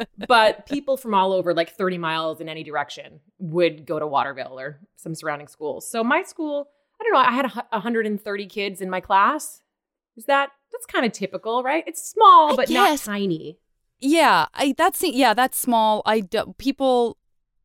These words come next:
Speaker 2: I feel, like, embarrassed that I don't have a stronger sense of the size of graduating classes when I have done a podcast for almost ten years in which many times people will say, you know, "Well, there were two thousand people in my graduating class."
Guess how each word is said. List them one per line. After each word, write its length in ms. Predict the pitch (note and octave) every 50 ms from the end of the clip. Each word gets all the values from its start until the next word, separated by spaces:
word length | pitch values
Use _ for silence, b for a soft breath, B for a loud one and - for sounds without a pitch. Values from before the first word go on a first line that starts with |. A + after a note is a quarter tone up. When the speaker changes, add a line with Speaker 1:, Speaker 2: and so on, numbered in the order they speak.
| _ _ _ -
Speaker 2:
I 80 | A3+ A#3+
feel, 240 | - E4 F#4+ G4 F#4+
like, 240 | D#4 C#4+ C#4+ - -
embarrassed 760 | - A3+ G#3+ E3+ G3 F#3+ G3 G3+ G#3 G#3+ G3+ - - - E3
that 100 | F3+ F3
I 80 | E3+ F3
don't 280 | E3+ - F3+ F3 F3 F3
have 120 | F#3+ F3+ E3+
a 40 |
stronger 320 | E3 - F3+ E3+ E3+ D#3+ E3+
sense 320 | - - E3+ D#3+ D#3+ D#3+ -
of 200 | - E3+ D#3+ C#3+
the 80 | D#3 D#3+
size 480 | - - E3 D3+ D3+ D#3 D3 D3+ D3+ -
of 180 | - D#3+ - -
graduating 420 | D#3 D3+ D3+ - D3+ D3 D3+ D3
classes 580 | - D3+ D3 D3 D3 - E3+ E3+ E3+ E3 E3 E3+
when 320 | E3 D#3+ F3 D#3+ D#3 D#3 -
I 120 | - E3
have 240 | D3+ D3 E3 D#3 C#3+
done 300 | - E3+ D#3 D#3 D#3 D#3
a 80 | - -
podcast 400 | - D3+ D3+ - D#3 D#3 D#3 -
for 100 | E3+ E3
almost 260 | D3+ D3 D3+ - -
ten 160 | - E3 D3+
years 360 | D3 D3 D3 D3+ D3 D3+ -
in 120 | - F3 E3
which 260 | D#3+ D#3 - - - b b b b b b b b b _
many 400 | - F#3 F#3 G3 G3 F#3+ F3+ E3+
times 400 | D#3+ - F#3+ D#3 D3 C#3+ C3+ -
people 240 | - F#3 D3+ D3+ D3+ D3
will 80 | D3+
say, 360 | D3+ - F3 D#3 D3 C#3 C#3 D3
you 140 | D3 D#3
know, 160 | D3+ D3+ D3 D3
"Well, 220 | G3 A3 A#3+ B3
there 100 | A#3 G#3
were 80 | F3+ -
two 180 | - - B3+
thousand 340 | - - G3+ F#3+ F3 E3+ D#3+
people 220 | F#3 G3+ F3+ E3
in 60 | C#3+ C#3
my 80 | D3
graduating 460 | D3 D#3 D#3+ D#3 C#3+ D3+ D#3 D3 D3
class." 200 | - E3 D#3 C#3+